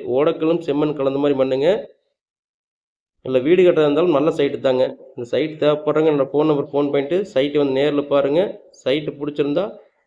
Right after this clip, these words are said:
விலை, இந்த விலையும் நெகோஷியபிள் பண்ணி தர்றேங்கிறாங்க. சைட்டு பிடிச்சிருந்தா நேர்ல பேசிக்கலாங்க. இப்ப நான் காட்டிட்டு இருக்கிற சைட் தாங்க. இது நம்ம தடங்க. ரைட் சைடுல சைட் அமைஞ்சிருக்குங்க. வடக்கு பார்த்த மாதிரி சைட்டுங்க.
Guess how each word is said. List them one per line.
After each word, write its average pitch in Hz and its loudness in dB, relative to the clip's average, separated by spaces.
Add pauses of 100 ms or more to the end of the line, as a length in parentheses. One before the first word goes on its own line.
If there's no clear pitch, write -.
(120)
விலை, 147 2
இந்த 143 2
விலையும் 160 2
நெகோஷியபிள் 147 0
பண்ணி 151 0
தர்றேங்கிறாங்க. 139 0 (1120)
சைட்டு 143 -2
பிடிச்சிருந்தா 135 -2
நேர்ல 139 2
பேசிக்கலாங்க. 139 -2 (760)
இப்ப 120 -2
நான் 117 -2
காட்டிட்டு 131 -2
இருக்கிற 127 -10
சைட் 123 -6
தாங்க. 165 0
இது 156 2
நம்ம 120 -2
தடங்க. 135 0 (1300)
ரைட் 120 -2
சைடுல 120 0
சைட் 120 -2
அமைஞ்சிருக்குங்க. 120 -2 (1000)
வடக்கு 131 2
பார்த்த 139 0
மாதிரி 143 0
சைட்டுங்க. 131 0